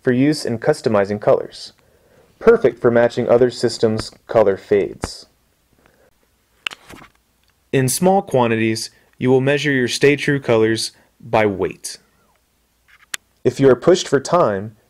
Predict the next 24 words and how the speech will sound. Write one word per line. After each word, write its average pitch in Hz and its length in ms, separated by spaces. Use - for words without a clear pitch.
you 117 80
may 131 120
have 160 180
ordered 117 380
System 143 340
six - 320
Accelerator 110 720
to 123 100
speed 160 320
up 120 200
the 117 60
curing 101 380
process. - 760
More 135 260
information 120 720
about 113 260
Accelerator 95 720
will 127 140
be 160 100
covered 117 380
later 107 360
in 104 480
the 104 280
cure 117 500